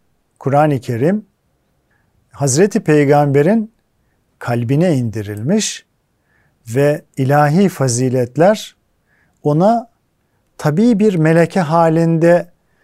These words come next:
e, bir hayat düsturu olarak ihsan edilmiştir.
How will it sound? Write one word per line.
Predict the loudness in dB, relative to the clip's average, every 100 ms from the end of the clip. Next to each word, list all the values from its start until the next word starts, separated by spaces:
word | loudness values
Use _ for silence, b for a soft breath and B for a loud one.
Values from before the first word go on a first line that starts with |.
| _ _
e, | -10 -8 -2
bir | -2
hayat | 0 0 0 0 _
düsturu | -6 -4 -2 0 2
olarak | 2 2 -2 -6 -12 -20 _
ihsan | -12 -10 -8 -10
edilmiştir. | -12 -14 -16 -14 -14 -12 -14 -16